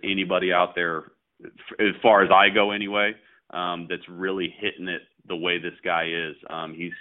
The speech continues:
he's, uh, definitely pushed me to, to, uh, you know, give a lot more free, good information and try to help people out. And just like this podcast that we're doing right now, I really just need to reach out there and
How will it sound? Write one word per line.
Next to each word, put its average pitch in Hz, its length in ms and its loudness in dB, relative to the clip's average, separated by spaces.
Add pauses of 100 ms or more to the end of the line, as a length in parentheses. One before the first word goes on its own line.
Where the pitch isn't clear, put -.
he's, 82 240 -10
uh, 78 320 -2 (100)
definitely 90 560 2
pushed - 240 -2
me 90 140 -4
to, 80 140 -2 (600)
to, 87 140 0
uh, 78 280 2
you 98 80 -6
know, 82 200 -2 (140)
give 117 120 4
a 101 60 6
lot 104 260 6
more 104 240 -2
free, 107 220 -6
good 104 240 -2
information 101 560 -6
and 87 100 -10
try 95 140 -2
to 90 80 -2
help 101 200 0
people 98 300 -4
out. 101 240 4 (260)
And 90 220 -12 (240)
just 107 160 -4
like 95 160 -2
this 98 160 -6
podcast 95 480 2
that - 60 -10
we're 95 120 -10
doing 95 240 -6
right 98 200 -4
now, 87 240 -4
I 82 40 -4
really 87 280 -6
just 87 180 -14
need 87 120 -10
to 90 60 -10
reach 90 260 -4
out 90 200 4
there 90 160 0
and 85 100 -6